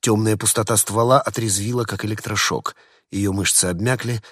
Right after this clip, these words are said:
телефон выпал из рук на дубовый паркет, экран треснул.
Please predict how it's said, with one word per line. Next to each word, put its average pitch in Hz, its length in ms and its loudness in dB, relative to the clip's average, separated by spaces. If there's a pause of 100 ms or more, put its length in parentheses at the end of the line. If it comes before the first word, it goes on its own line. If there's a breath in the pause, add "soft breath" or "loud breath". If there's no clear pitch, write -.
телефон 95 440 -2
выпал 90 300 -4
из 82 140 -4
рук 107 280 -6
на 101 140 -6
дубовый 82 360 -6
паркет, - 520 -8 (300)
экран 87 360 -6
треснул. - 560 -4